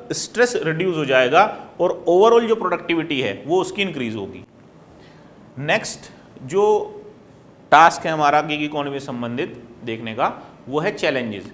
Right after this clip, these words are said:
Gig economy के challenges क्या हैं? हर सिक्के के दो पहलू होते हैं, ऐसा नहीं है कि अगर gig economy है तो इसके benefit ही benefit हैं, इसके कुछ challenges भी हैं। Challenges देखते हैं अर्थव्यवस्था में, जो गिग अर्थव्यवस्था की चुनौतियां हैं उनको देख लेते हैं। सबसे पहला है lack of employment benefit। अब जो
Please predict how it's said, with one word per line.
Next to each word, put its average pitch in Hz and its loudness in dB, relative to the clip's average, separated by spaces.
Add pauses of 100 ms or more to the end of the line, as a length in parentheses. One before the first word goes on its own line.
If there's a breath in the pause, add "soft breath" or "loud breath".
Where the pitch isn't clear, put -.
(120)
Gig 190 -4 (100)
economy 135 -4
के 185 0
challenges 117 0
क्या 107 -6
हैं? 101 -10
हर 160 0
सिक्के 196 -6
के 196 -2
दो 185 0
पहलू 185 0
होते 175 0
हैं, 170 -4
ऐसा 160 -4
नहीं 160 -4
है 170 -2
कि 175 -8 (120)
अगर 160 0
gig 160 -6
economy 156 -4
है 143 -4
तो 151 -8
इसके 151 -8
benefit 139 -6
ही 165 -2
benefit 156 -4
हैं, 175 -8 (180)
इसके 147 -4
कुछ 208 -4
challenges 143 -2
भी 101 -10
हैं। 95 -16 (500 loud breath)
Challenges 185 0
देखते 196 -2
हैं 190 0
अर्थव्यवस्था 175 0
में, 185 -6 (260)
जो 156 0
गिग 151 -4
अर्थव्यवस्था 156 -2
की 151 -8
चुनौतियां 139 -6
हैं 151 -8
उनको 139 -6
देख 131 -4
लेते 127 -6
हैं। 156 -8
सबसे 170 -6
पहला 170 0
है 190 2
lack 165 0
of - -6
employment 151 -2
benefit। 113 -4 (540 loud breath)
अब 214 0
जो 202 -2